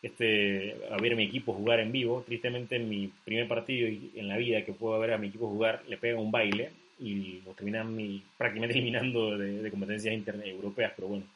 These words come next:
Eh, gana el Inter dos cero, no le sobró mucho, pero de todas formas, digamos que fue un justo vencedor de este compromiso, así que vamos a decirlo de esta forma. Entonces, el día jueves, o sea, hoy, hoy los partidos que se han disputado hoy,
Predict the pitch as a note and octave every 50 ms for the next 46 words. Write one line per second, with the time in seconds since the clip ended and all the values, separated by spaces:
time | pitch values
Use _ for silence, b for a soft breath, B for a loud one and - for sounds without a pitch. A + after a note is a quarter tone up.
0 | _ B B B B B B B B - G2+ F#2+ F#2+ F#2 F2+ A2 A2+ B2+ C#3+ C#3
1 | B2 B2+ D3+ D#3+ C#3 C3 C3+ B2 B2 C3 B2+ A#2+ - - F3+ D#3+ D#3+ F3+ F3+ -
2 | B B B B B B B B - A2+ A#2 C#3 F3+ F#3+ F3 - - B2 B2+ D3+
3 | D#3 F#3+ G#3+ G3 - - - F3+ G3+ G3 - E3+ D3 C#3 B2 - C#3+ C#3+ - -
4 | D#3+ D#3+ D#3+ E3+ E3 E3 D#3 D3+ A#2+ A#2 B2 C#3+ D#3+ E3 - A#2 - - D3 D3
5 | C#3+ E3 E3 E3 - E3+ C#3+ A#2+ A2+ A2 G#2 - - G#2+ G#2+ B2+ A#2+ A2+ A2 G#2
6 | F#2+ - G#2+ - G2 F2+ F2 F2 F2 E2+ - F#2 F2+ - A2+ A2 - C3 B2+ A#2+
7 | A#2+ B2+ C3+ B2+ A#2 G#2 G2 - G#2 G#2+ G2+ G2 G2+ F#2+ - - F2+ F2 E2+ -
8 | _ b b b b b b b b C#3+ C#3 D#3+ G#3 F#3+ E3+ G3 F#3+ - - -
9 | A#2 B2 D3+ F#3 - - - C#4 C#4+ A#3+ F#3 E3+ G3+ A3 G#3 - - - - G#2
10 | G2 - F#2 E2+ - - - _ _ - - A2+ G#2 G2+ G2 - - - _ _
11 | _ _ _ _ _ _ _ _ _ - C#3 A#2+ A2+ A2+ A2+ A2 G#2 - - G2+
12 | G2 - A#2 A#2 A2+ G#2+ - A#2+ A#2 A#2+ A#2+ - G#2+ G#2+ B2 A2+ A2 A#2+ C3+ F3
13 | G3+ G3